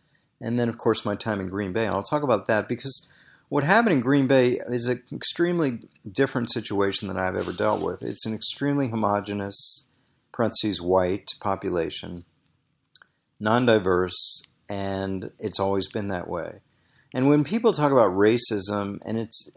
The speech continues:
interesting, I'm not comparing this to Minneapolis, although it's the same homogeneity up there, although they do have a black popula-, population, as does Milwaukee, but not Green Bay.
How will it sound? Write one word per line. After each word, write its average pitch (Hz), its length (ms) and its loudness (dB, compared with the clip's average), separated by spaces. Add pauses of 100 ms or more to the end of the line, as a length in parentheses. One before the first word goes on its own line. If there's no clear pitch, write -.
(100)
interesting, 131 560 0
I'm 104 160 -2
not 127 200 4 (500)
comparing 120 440 -2
this 95 180 -2
to 101 80 -6
Minneapolis, 101 600 -4
although 101 220 -2
it's - 200 -10
the 104 60 -10
same 113 400 0
homogeneity 98 840 -4
up - 160 -8
there, 110 460 -4 (640)
although 101 280 -2
they 101 160 0
do 104 140 -2
have 101 100 -2
a 95 80 -8
black 127 380 -2
popula-, 90 580 -4
population, 90 880 -4 (100)
as 98 200 -4
does 95 220 -2
Milwaukee, 95 540 -4
but 87 180 -6
not 143 280 -2
Green 110 240 -4
Bay. 104 240 -4